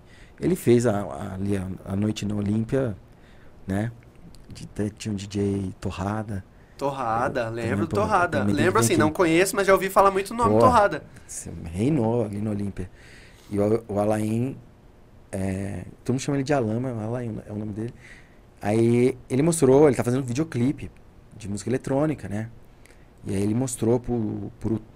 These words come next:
Speaker 1: pro Tom e falou, "E aí, o que que você achou?" Aí o Tom vira e falou, "Achei uma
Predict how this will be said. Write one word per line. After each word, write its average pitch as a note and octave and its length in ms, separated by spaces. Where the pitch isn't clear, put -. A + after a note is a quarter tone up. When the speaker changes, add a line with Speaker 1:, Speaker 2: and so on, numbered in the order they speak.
Speaker 1:
pro A#2+ 100
Tom C3+ 560
e - 40
falou, B2 200
"E C#3+ 100
aí, D#3+ 80
o - 40
que - 140
que - 80
você - 100
achou?" A#2+ 420
Aí F#2+ 100
o A#2+ 60
Tom A#2+ 500
vira A#2 280
e - 20
falou, A#2+ 340
"Achei - 180
uma A3 80